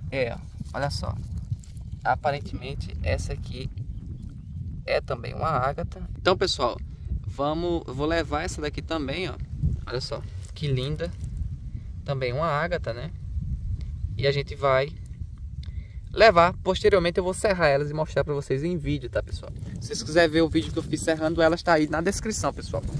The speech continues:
Vamos subir aqui mais um pouco, porque depois daquele dia,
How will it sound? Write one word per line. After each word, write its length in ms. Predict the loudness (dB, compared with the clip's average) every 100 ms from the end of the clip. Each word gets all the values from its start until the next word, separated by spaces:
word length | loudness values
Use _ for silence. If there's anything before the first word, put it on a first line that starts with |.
| -4 -4 0
Vamos 200 | 2 4
subir 180 | 6 10
aqui 160 | 10 10
mais 180 | 6
um 80 | 6
pouco, 420 | 6 8 8 4 2 2 0 -4 -4 -4 0
porque 260 | 6 8
depois 360 | 10 10 10 10
daquele 320 | 8 8 6
dia, 320 | 6 6 6